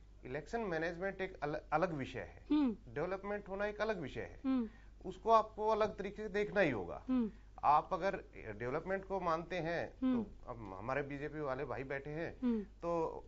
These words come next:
Speaker 1: अटल बिहारी वाजपेयी का जो कार्यकाल था वो कोई बुरा कार्यकाल नहीं था,
Speaker 2: हम्म।
Speaker 1: डेवलपमेंट तो उस टाइम में भी हुई थी,
Speaker 2: हम्म।
Speaker 1: लेकिन वो नहीं जीत पाए।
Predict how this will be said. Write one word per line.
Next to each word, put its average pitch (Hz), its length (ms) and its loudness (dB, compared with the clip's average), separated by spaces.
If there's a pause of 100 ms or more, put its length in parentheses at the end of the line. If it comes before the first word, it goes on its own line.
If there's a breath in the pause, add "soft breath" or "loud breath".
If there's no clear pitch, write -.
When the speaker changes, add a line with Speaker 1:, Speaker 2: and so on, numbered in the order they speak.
(180)
Speaker 1:
अटल 151 140 -4
बिहारी 180 320 -2
वाजपेयी 175 520 -4
का 151 140 -2
जो 156 120 -4
कार्यकाल 135 600 -4
था 156 60 -8
वो 165 120 -8
कोई 175 160 -8 (360)
बुरा 165 160 -4
कार्यकाल 120 400 -6 (100)
नहीं 160 100 -6
था, - 120 -12
Speaker 2:
हम्म। - 460 -16
Speaker 1:
डेवलपमेंट 175 420 -2
तो 196 80 -6
उस 202 180 -10
टाइम 190 120 -8
में 185 180 -4
भी 185 60 -6
हुई 170 160 -4
थी, 151 200 -10 (280 soft breath)
Speaker 2:
हम्म। 233 180 2
Speaker 1:
लेकिन 127 220 -8
वो 143 80 -6
नहीं 202 200 -4
जीत 180 240 -6
पाए। 139 200 2